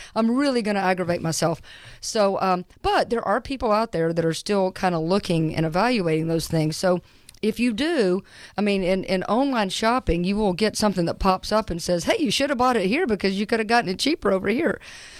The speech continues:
So if you do see that, uh, Amazon, that's one of their offers, which I think is pretty good.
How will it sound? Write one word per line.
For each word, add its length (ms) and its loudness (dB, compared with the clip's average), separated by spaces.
So 140 0
if 40 -10
you 80 -2
do 160 0
see 200 -2
that, 260 0
uh, 160 0
Amazon, 420 2
that's 180 0
one 120 0
of 80 0
their 140 0
offers, 360 -2
which 160 0
I 60 2
think 180 2
is 120 -2
pretty 180 0
good. 300 0